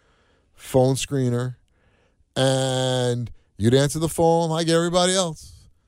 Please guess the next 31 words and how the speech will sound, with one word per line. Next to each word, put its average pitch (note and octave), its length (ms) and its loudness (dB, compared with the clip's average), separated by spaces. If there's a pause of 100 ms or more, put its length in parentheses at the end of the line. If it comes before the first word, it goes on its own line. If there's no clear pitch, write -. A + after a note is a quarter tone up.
(420)
Um, A2+ 840 -2
"Hello, A#2+ 300 4
W B2 300 0
A B2 40 0
B A#2+ 140 -4
C, C3+ 420 0
what's A#2 340 -4
your B2+ 120 0
name?" C#3+ 540 -2 (800)
And G#2+ 160 4
then, G#2+ 480 0 (580)
"Uh-huh." A#2 460 2 (600)
This B2+ 100 4
is A#2+ 60 4
what B2 80 6
I A#2+ 40 2
hear. A#2 260 -2
This C#3+ 240 0
is C3+ 40 -2
me D3+ 220 2
on C3+ 180 2
the D3+ 60 0
board B2+ 280 4
listening B2 340 -2
to G#2 120 -4
you. F2+ 200 0 (360)
"Uh-huh. B2 420 2 (1000)
Okay. A2+ 520 0 (300)
Okay. G#2+ 360 0
Yep. G#2+ 220 0 (360)
Uh-huh. G#2+ 280 0